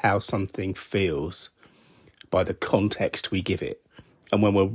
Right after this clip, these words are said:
telling our own story, and when we're telling a business story,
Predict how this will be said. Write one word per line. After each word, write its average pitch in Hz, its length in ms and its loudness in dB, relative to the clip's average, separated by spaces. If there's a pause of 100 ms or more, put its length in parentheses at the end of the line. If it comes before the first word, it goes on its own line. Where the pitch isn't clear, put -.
(220)
telling 113 300 4
our 101 120 0
own 135 200 8
story, 82 360 -4
and 87 80 -8
when 92 80 -6
we're 92 60 -6
telling 92 260 -2
a 85 60 -4
business 117 440 0
story, - 540 -4